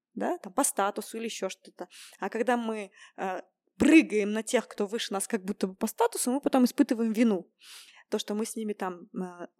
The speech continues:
потягнулись или еще что-то. То есть нужно уметь,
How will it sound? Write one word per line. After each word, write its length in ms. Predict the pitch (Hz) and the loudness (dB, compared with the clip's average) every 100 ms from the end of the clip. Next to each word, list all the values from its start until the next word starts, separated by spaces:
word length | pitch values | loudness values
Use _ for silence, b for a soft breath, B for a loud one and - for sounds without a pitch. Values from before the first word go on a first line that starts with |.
| - _ _ | -20 _ _
потягнулись 760 | 233 - 208 208 262 285 - | 2 2 0 2 2 0 -2
или 120 | 220 214 | -6 -8
еще 240 | 208 175 | -8 -6
что-то. 360 | 185 - 165 196 B B B | -8 -10 -12 -14 B B B
То 80 | - | -8
есть 100 | 196 | -2
нужно 300 | 247 440 370 | 2 2 2
уметь, 360 | 285 254 294 | 0 0 0